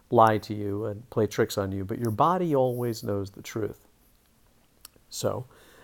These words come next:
um, if you are in the presence of organic substances and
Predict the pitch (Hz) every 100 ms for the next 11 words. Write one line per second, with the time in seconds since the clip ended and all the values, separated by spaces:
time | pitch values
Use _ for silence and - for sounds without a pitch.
0 | - - 117 110 107 107 107 - _ _
1 | _ _ _ _ _ - 127 - 120 113
2 | 113 110 107 147 139 131 - 107 101 113
3 | 107 101 117 113 113 110 - _ - -
4 | 113 - 117 110 110 123 135 98